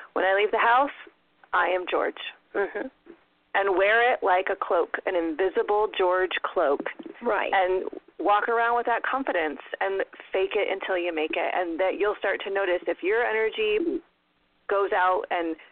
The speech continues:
Speaker 1: emulates that thing, it's gonna be reflected back
Speaker 2: Mm-hmm.
Speaker 1: to you, and then it's gonna be easier to internalize
Speaker 2: Mm-hmm.
Speaker 1: that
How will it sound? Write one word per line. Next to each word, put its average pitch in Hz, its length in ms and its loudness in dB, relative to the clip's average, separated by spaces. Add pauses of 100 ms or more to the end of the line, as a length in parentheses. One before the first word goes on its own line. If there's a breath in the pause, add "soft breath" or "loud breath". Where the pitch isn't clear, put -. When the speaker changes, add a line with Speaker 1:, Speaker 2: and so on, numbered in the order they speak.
(200 loud breath)
Speaker 1:
emulates 190 540 0 (100)
that 180 200 -2 (100)
thing, 190 420 0 (300 loud breath)
it's 196 180 -4
gonna 208 160 0
be 196 100 2
reflected 196 520 0
back 254 240 0
Speaker 2:
Mm-hmm. 233 160 0
Speaker 1:
to 156 60 -2
you, 156 280 0
and 196 120 -2
then 196 80 -2
it's 196 140 -10
gonna 208 180 -4
be 196 180 -6
easier 175 600 -2 (580)
to 240 60 0
internalize 185 600 -2
Speaker 2:
Mm-hmm. 165 60 -2
Speaker 1:
that 160 220 -2